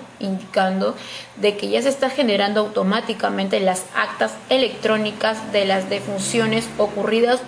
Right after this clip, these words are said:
durante la etapa de aislamiento social obligatorio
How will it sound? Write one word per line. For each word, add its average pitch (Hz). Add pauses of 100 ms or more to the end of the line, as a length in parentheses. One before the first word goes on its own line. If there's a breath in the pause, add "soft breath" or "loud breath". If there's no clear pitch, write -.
durante 196
la 175
etapa 233 (320 loud breath)
de 214
aislamiento 202
social 190
obligatorio 190